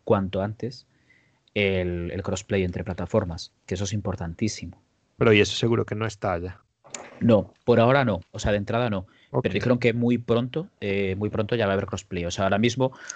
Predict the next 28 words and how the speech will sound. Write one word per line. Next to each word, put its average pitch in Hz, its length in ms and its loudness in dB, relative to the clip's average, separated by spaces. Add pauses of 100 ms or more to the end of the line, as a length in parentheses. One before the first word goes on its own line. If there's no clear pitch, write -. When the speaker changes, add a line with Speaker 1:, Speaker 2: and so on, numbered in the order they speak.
(100)
Speaker 1:
los 104 160 0
de 101 100 -2
Play 113 200 4
juegan 110 300 2
con 107 100 -2
los 104 100 -2
de 101 100 -4
Play, 120 260 -2 (480)
los 101 220 -4
de 104 100 -2
P 107 140 0
C 110 160 0
y 107 40 4
los 104 140 0
de 107 100 0
Xbox 101 380 -8
juegan 95 340 -2
juntos, 131 520 -6 (880)
eh, - 280 -14
normal, - 340 -6 (420)
y 107 60 -4
los 101 120 2
de 101 100 0
Switch 123 220 2
con 147 120 0
los 117 80 2
de 98 80 -2
Switch. - 320 -6